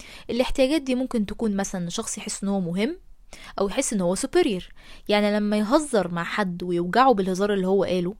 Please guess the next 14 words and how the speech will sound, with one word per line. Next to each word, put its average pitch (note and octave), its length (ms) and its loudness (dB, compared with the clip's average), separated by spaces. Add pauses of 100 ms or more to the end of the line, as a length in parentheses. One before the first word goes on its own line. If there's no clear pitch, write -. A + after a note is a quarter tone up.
(280)
ويقول A#3 240 2
له: A3+ 80 8
"لا A3 160 6
يا A3 60 4
عم A3 220 2
ده G#3 80 -2
انا F#3 80 -4
كنت - 220 -12
بهزر"، F3 500 -2 (480)
فساعات B3+ 360 2
ده G#4 80 6
بيحسسه C#4 480 0
ان A3 40 4
هو A#3 260 4